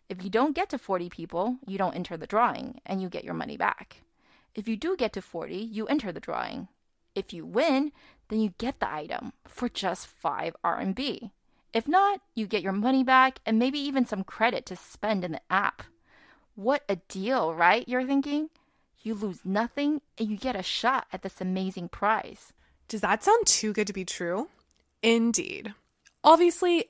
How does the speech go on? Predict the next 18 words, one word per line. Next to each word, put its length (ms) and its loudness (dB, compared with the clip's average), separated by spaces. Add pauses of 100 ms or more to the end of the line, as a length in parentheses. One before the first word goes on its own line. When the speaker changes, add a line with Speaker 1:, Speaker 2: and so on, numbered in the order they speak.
Speaker 2:
there's 200 4
a 80 2
trick 240 -2
here 420 -4
because 320 -2
Colin 340 2
Huang 340 0
did 160 0
not 260 2
become 280 -4
a 40 -4
multi-billionaire 960 -2
by 160 -4
squandering 720 0
his 160 -2
V 140 -2
C 220 -2
funding. 520 -6